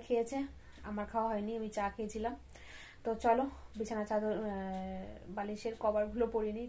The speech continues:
তারপর যাবো ওদের ভাত দেবো, তারপর আমি খাবো। সে পুরো ঘরের লুকটা, পর্দা, bed cover।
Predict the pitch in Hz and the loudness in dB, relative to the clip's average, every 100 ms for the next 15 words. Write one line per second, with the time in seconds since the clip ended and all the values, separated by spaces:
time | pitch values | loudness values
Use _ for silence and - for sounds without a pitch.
0 | 220 196 202 196 190 208 202 202 196 185 | -4 -4 -4 -4 -2 -2 -2 0 0 0
1 | 175 208 220 202 185 185 196 - 180 196 | 0 -2 -4 -2 -2 -4 -6 -6 -6 -8
2 | - - - - - - - - - - | -12 -14 -14 -14 -16 -16 -18 -18 -4 0
3 | 294 - - - - - - - - - | 2 0 -4 -10 -14 -14 -16 -16 -18 -18
4 | - - - - - - - 233 233 277 | -12 -10 -10 -10 -10 -6 2 2 6 10
5 | 269 269 226 233 226 226 220 - - 220 | 12 12 12 12 12 12 10 8 4 4
6 | 220 202 196 202 202 202 208 220 - - | 6 6 6 4 4 4 0 -4 -10 -14
7 | - - - - - - - - - - | -14 -14 -14 -16 -16 -14 -16 -16 -18 -14
8 | - - 240 226 208 - 208 202 202 | -4 6 12 12 12 6 6 8 8